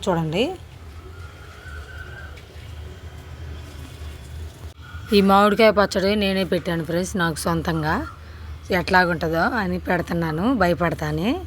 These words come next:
ఈ కారం అయితే మేము మిరపకాయలు కొని పట్టించుకొచ్చింది మా అమ్మమ్మ ఊరు నుండి. ఎర్రగా బాగుంది ఫ్రెండ్స్, మంట కూడా ఎక్కువ లేదు, సరిపానుంది. చూడండి, ఆ గిన్నెతో కొంచెం తల కొట్టి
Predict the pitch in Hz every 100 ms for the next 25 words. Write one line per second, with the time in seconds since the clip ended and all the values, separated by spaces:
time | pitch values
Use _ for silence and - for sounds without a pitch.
0 | - - - - - - - - - -
1 | - - - - - 208 226 196 208 220
2 | 214 226 226 214 202 220 208 196 202 202
3 | 196 190 190 196 226 190 202 - 185 -
4 | 175 175 190 180 175 185 175 170 196 185
5 | 190 170 170 156 208 190 170 180 170 180
6 | 175 185 180 165 180 190 233 - - -
7 | - - 196 190 196 208 190 202 185 -
8 | 208 185 175 175 208 196 170 196 175 160
9 | 156 160 285 359 - - - - 202 190
10 | 180 202 180 175 190 196 214 190 175 180
11 | 190 175 185 -